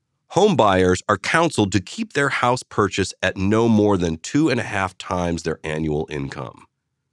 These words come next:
But in many major U S cities, spiraling prices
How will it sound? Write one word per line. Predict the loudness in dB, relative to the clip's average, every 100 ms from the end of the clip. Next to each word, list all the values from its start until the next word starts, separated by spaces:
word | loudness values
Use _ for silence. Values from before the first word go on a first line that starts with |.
| _
But | 2
in | 4 4
many | 4 4
major | 4 4 2
U | 2 2 2
S | 0
cities, | -4 -2 -2 -2 -4 -10 _ _ _ _ _ -16
spiraling | -10 -2 2 4 4 2
prices | 2 0 0 0 -4